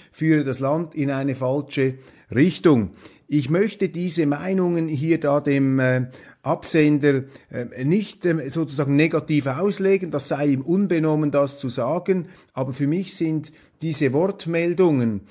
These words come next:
die im Moment da immer mehr abgegeben werden, diese Kommentare und Zensuren über das Weltgeschehen, gerade auch von früheren Diplomaten aus der Schweiz, die sind mir etwas unheimlich,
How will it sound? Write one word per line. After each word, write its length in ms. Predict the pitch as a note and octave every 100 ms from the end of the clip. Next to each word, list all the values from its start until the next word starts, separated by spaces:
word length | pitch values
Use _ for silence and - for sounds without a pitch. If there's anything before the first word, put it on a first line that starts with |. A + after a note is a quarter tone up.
| - _ -
die 120 | D3
im 80 | C3
Moment 680 | B2+ C3 D3 F#3 E3 -
da 140 | C#3+ C#3
immer 220 | D3+ E3+
mehr 260 | C#3+ D3+ C#3+
abgegeben 680 | D#3+ - D#3+ D#3 D#3 D#3
werden, 340 | D3+ C#3+ - A2
diese 280 | B2+ B2 B2+
Kommentare 840 | - B2+ B2+ A#2+ B2 D#3 E3+ D3+
und 160 | D3
Zensuren 560 | C3+ C3 A#2+ C#3+ F3 D#3
über 160 | C3+ A#2+
das 160 | A2+
Weltgeschehen, 600 | A#2 D#3 E3 D3 C#3+ C#3
gerade 400 | B2+ B2 D#3 D3+
auch 80 | C3+
von 160 | - A#2
früheren 400 | A#2+ C#3+ C3+ A#2
Diplomaten 720 | B2+ B2 A2 A#2 D#3 E3+ D3+
aus 220 | D3+ D3+
der 100 | D3+
Schweiz, 480 | C#3+ D3+ G#2 E2+ - - - _
die 80 | A#2+
sind 220 | A#2 D3+
mir 120 | D3+ C#3
etwas 340 | C#3+ C3 B2+
unheimlich, 720 | E3 G3 F#3 C#3 F#2 E2+ -